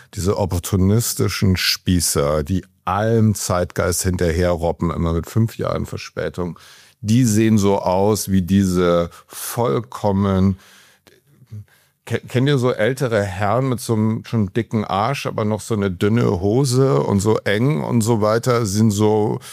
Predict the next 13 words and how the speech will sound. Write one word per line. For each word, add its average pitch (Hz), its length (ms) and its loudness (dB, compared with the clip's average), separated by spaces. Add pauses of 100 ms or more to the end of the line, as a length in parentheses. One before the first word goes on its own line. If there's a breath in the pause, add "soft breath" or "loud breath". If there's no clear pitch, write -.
(280 loud breath)
so, 107 300 -10
so 117 140 0
Blechgeschwüre 101 1600 0
und 95 100 2
es 90 120 -2
sind 95 120 -2
dann 98 240 2
S-U-V, 98 580 -2 (260)
Coupés, 104 960 -2
Hybrid, 101 600 0
bla, 95 240 0
bla, 101 240 0
bla. 92 400 0